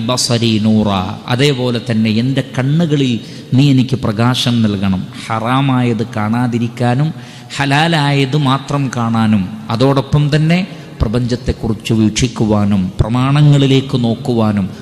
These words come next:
തെളിവുകൾ നോക്കുവാനുമെല്ലാം കണ്ണുകളെ ഉപയോഗപ്പെടുത്താനുള്ള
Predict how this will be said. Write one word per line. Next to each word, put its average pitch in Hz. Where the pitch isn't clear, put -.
തെളിവുകൾ 196
നോക്കുവാനുമെല്ലാം 127
കണ്ണുകളെ 131
ഉപയോഗപ്പെടുത്താനുള്ള 110